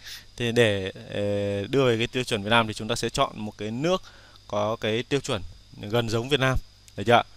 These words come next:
Thực ra là nói là Việt Nam lấy tham khảo của nước đó thì đúng hơn, được chưa?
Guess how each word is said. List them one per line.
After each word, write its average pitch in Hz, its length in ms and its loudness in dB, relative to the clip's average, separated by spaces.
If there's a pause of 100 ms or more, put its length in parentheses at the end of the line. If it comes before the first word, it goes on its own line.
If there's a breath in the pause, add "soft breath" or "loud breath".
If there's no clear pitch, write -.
(400 soft breath)
Thực 139 120 2
ra 143 140 8
là 123 100 4
nói 107 200 2
là 123 60 2
Việt 113 160 0
Nam 113 420 2
lấy 123 400 -2 (360)
tham 127 200 2
khảo 131 240 0 (120)
của 101 120 -6
nước 135 180 0
đó 120 200 6
thì 123 100 -4
đúng 113 160 -6
hơn, 135 180 2 (320 loud breath)
được 113 80 -4
chưa? 113 120 4